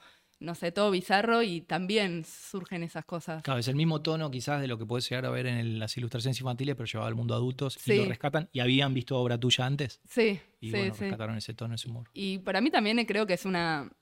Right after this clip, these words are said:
Speaker 1: algo que tiene en Japón, que la mayoría de sus comunicaciones son ilustradas de manera súper naif y quizás son cosas de policías.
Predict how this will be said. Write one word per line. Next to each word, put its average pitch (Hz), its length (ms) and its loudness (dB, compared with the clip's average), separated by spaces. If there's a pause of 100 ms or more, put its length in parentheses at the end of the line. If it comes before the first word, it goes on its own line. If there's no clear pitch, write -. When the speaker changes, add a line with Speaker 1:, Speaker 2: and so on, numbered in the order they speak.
(200)
Speaker 1:
algo 202 240 -2
que 190 80 0
tiene 190 220 2
en 180 60 0
Japón, 190 420 0
que 196 80 -4
la 165 80 0
mayoría 170 340 -2
de 190 60 0
sus 190 140 -10
comunicaciones 170 720 -4
son 170 200 -6
ilustradas 180 800 -2
de 175 80 -8
manera 175 320 0
súper 185 380 -4
naif 175 500 -2 (300)
y 190 80 -6
quizás 180 300 0
son 185 240 -2
cosas 185 300 -2
de 170 120 -2
policías. 165 640 -4